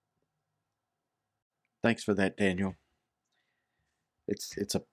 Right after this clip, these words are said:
cry to God that I think we all feel and make, if we're honest. I also can't help but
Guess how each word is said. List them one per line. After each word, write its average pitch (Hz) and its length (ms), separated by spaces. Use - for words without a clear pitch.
cry 117 300
to 110 160
God 107 380
that 95 200
I 92 60
think - 200
we 95 100
all 95 340
feel 104 380
and 82 240
make, 95 480
if - 140
we're 98 140
honest. 87 540
I 123 60
also 127 460
can't 110 240
help 107 340
but - 180